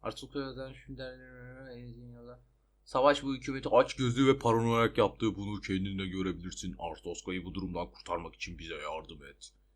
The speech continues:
Ezik yıldızların düzeni. Evet arkadaşlar, hepimiz eziyiz sonuçta yani bu hayatta.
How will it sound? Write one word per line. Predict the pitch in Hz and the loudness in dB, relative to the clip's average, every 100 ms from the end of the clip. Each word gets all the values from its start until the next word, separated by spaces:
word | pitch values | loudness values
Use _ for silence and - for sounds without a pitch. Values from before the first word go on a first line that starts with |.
| - | -8
Ezik | 95 90 92 92 90 | -6 -4 -6 -8 -10
yıldızların | 92 80 85 80 87 85 80 71 _ - - - - - | -8 -6 -8 -6 -4 -6 -8 -16 _ -20 -20 -20 -20 -20
düzeni. | 80 76 76 73 73 _ _ _ _ _ _ _ _ _ _ _ _ _ | -18 -16 -16 -18 -20 _ _ _ _ _ _ _ _ _ _ _ _ _
Evet | - 247 | 0 2
arkadaşlar, | 208 170 196 - 98 | 2 2 0 -2 -6
hepimiz | 104 95 101 120 | -6 -6 -6 -4
eziyiz | 110 117 151 - | -4 -4 -6 -8
sonuçta | 92 85 - 80 | -12 -12 -14 -8
yani | 90 90 87 | -6 -6 -6
bu | 87 | -6
hayatta. | 85 82 - | -6 -10 -16